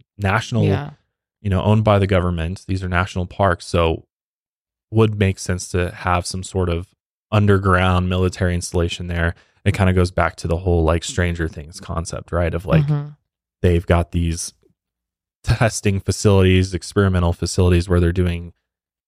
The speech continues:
Speaker 1: you know, all these wild experiments to create a super soldier, whatever you, you know, whatever it may be.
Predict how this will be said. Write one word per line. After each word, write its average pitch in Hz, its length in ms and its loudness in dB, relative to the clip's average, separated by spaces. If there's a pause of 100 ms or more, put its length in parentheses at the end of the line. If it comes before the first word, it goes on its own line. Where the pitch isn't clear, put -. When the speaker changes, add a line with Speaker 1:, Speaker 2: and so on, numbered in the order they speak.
(100)
Speaker 1:
you 92 120 -6
know, 80 140 -2
all 80 140 2
these 87 220 0
wild 80 640 2
experiments 82 840 -4 (880)
to 92 120 0
create 82 320 -4
a - 60 -6
super 85 300 -2
soldier, 78 280 -6
whatever 92 260 4
you, 85 240 0
you 95 100 -6
know, 85 120 -8
whatever 87 360 0
it - 200 -6
may 90 220 -2
be. 85 380 -2